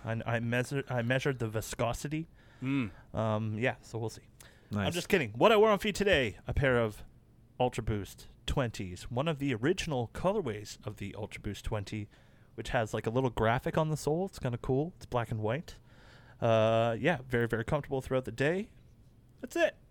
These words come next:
Speaker 1: Can't go wrong with an Ultra Boost twenty. I kinda miss it in a way.
Speaker 2: Hmm.
Speaker 1: And I never did get my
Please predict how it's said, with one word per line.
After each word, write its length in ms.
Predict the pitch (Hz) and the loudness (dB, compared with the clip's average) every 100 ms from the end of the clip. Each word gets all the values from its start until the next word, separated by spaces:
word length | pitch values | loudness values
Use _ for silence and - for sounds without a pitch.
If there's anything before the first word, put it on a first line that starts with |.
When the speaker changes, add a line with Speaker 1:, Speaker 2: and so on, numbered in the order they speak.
| - - | -20 -6
Speaker 1:
Can't 160 | 196 | -2
go 60 | 202 | 2
wrong 180 | 202 185 | 4 4
with 120 | 160 | 4
an 60 | 165 | 4
Ultra 200 | 160 165 | 2 2
Boost 180 | 156 | 0
twenty. 220 | - 156 117 | 2 2 2
I 40 | |
kinda 240 | - 262 | 4 2
miss 280 | 254 214 - | 4 2 2
it 140 | 123 - - - - - - | -4 -4 -20 -20 -20 -20 -12
in 120 | - 113 | -6 -2
a 40 | |
way. 200 | 110 104 | 2 2
Speaker 2:
Hmm. 60 | 92 - - - - - 117 | 0 -10 -20 -20 -20 -8 -2
Speaker 1:
And 80 | |
I 60 | 131 | 0
never 200 | 160 202 | 2 2
did 200 | 165 170 | 2 0
get 140 | 160 | -2
my 240 | 151 120 | -2 -4